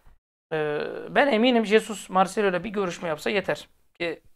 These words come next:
belki de yapmışlardır. Şu sıralarda da belki de bir şeyler oluyordur. Hani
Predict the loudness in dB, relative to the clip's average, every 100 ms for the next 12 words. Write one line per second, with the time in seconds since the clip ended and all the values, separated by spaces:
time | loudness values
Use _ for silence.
0 | _ -8 -4 0 2 0 -4 -4 -2 -4
1 | -6 -14 -18 -12 -6 -2 -4 -4 -4 -4
2 | -6 -2 -2 -2 -12 _ _ _ _ _
3 | _ -2 2 2 2 0 -2 -6 -10 _
4 | _ _ _ 8 8 8